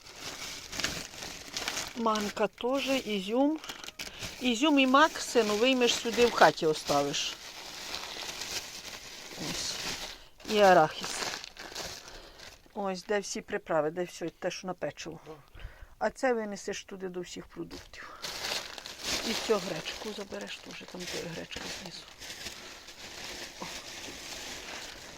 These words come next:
Ось таке то я купила. Ну, а це чотири лизунці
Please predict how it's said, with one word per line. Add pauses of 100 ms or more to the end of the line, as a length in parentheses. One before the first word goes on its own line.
(140)
Ось
таке
то
я
купила.
Ну,
а
це (1500)
чотири (600)
лизунці